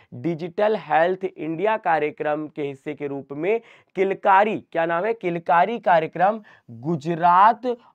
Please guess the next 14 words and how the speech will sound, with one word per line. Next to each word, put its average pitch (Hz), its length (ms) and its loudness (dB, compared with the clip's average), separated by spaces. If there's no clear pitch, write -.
और 170 400 8
जो 160 100 -6
है 170 140 2
महाराष्ट्र 170 800 2
में 208 160 -2
शुरू 160 260 -8
किया 143 220 -4
गया। 135 120 -4
कहाँ 147 220 -8
पे 175 120 -8
शुरू 175 220 -8
किया 170 160 -6
गया 165 160 -4
है? 214 180 0